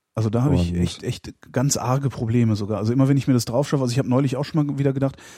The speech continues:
Speaker 1: komm, ich installiere mir das jetzt mal, dann kann ich nämlich hier, hm, irgendwie, ne, basteln. Und hab's dann auch wieder deinstalliert, weil ich dachte, nee, äh, begreife ich nicht, ist mir, ist mir irgendwie zu hoch. Also.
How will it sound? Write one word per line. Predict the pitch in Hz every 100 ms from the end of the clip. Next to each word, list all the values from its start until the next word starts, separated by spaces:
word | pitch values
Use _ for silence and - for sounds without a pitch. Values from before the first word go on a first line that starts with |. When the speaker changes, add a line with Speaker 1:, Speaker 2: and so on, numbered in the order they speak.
| - -
Speaker 1:
komm, | 135
ich | 127
installiere | 127 110 110
mir | 175
das | 165 156
jetzt | 156
mal, | 160 147
dann | 127
kann | 117 131
ich | 113
nämlich | 120 113
hier, | - 127 110
hm, | 107 135 135
irgendwie, | 123 120 117 120 117
ne, | 110 156 - _ - _ _ _
basteln. | 113 127 - 175 196 _ - _ _ _ _
Und | 131 131 - _ -
hab's | 120 135
dann | 151 131
auch | 147
wieder | 139
deinstalliert, | 123 113 127 139 160 123 120 107 135 139
weil | 131
ich | 127
dachte, | 139 -
nee, | 117 151 139
äh, | 110 113 -
begreife | - - 139 113
ich | 104
nicht, | 101
ist | -
mir, | 147 131 123
ist | -
mir | 143
irgendwie | 120 147 143 143 139 _
zu | - 131
hoch. | 120 - - - _ _ _
Also. | - 104